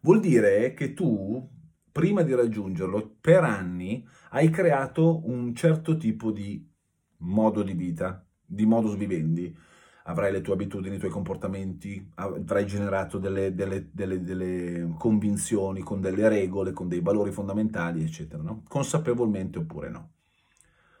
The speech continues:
Va da sé che nel momento in cui dici, "Bene, io adesso mi voglio impegnare, quindi dedica-, dedicherò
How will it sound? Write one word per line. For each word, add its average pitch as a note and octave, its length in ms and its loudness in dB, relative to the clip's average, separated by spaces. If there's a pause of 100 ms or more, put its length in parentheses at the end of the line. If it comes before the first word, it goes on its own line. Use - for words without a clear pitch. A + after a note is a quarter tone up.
Va G#2 200 0
da F#2 140 2
sé - 420 -2 (300)
che - 100 -10
nel G#2 80 2
momento D#3+ 300 6
in B2+ 80 2
cui A#2 140 0
dici, E2+ 300 -4
"Bene, A2 540 4
io G#2+ 160 2
adesso E3 460 2
mi G3+ 80 0
voglio E3+ 280 8
impegnare, C3 520 2
quindi A2 500 4
dedica-, A2+ 480 2
dedicherò B2 680 2